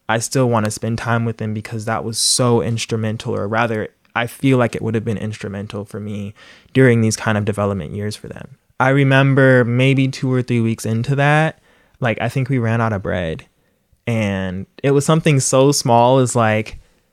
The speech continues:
"Oh, there's only one more piece of bread left for them three, for, like, the three of them to make a sandwich." And I was like, "I need to go get a job.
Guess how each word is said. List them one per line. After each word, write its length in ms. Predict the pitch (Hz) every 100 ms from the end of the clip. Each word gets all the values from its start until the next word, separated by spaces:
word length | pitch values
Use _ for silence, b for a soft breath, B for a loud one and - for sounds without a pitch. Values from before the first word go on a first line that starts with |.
| _ _ _ -
"Oh, 160 | 135 127
there's 180 | 127
only 220 | 135 135 123
one 240 | 113 120
more 180 | 123 117
piece 280 | - 113 -
of 100 | 101
bread 220 | 107 110
left 420 | 107 104 107 - _ _
for 240 | - - 120
them 240 | 113 113
three, 300 | 117 117 107
for, 120 | 104 117
like, 160 | 113
the 60 | -
three 240 | - 127 120
of 100 | 113
them 200 | 113 110
to 120 | -
make 200 | 110 104
a 40 |
sandwich." 640 | 107 107 107 107 107 92 -
And 80 | 120
I 40 |
was 100 | 120
like, 120 | 123 -
"I 120 | 120
need 140 | 143
to 80 | 151
go 120 | -
get 120 | 107 104
a 40 |
job. 380 | - 127 - -